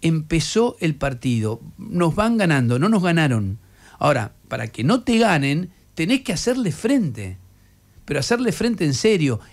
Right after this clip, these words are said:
en el territorio. Claro que hay que ir al territorio, claro que tenés que romper búnker, claro que tenés que meter preso gente, por supuesto. Tenés que darle los elementos a los jueces, a los fiscales.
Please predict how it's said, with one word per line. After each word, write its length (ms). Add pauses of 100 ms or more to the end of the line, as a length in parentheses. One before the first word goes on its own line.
en 160
el 160
territorio. 800
Claro 220
que 80
hay 240
que 80
ir 20
al 80
territorio, 560 (220)
claro 180
que 80
tenés 180
que 120
romper 320
búnker, 500
claro 240
que 80
tenés 160
que 80
meter 260
preso 300
gente, 420
por 200
supuesto. 600 (720)
Tenés 240
que 220
darle 240
los 180
elementos 480
a 60
los 100
jueces, 340
a 40
los 120
fiscales. 440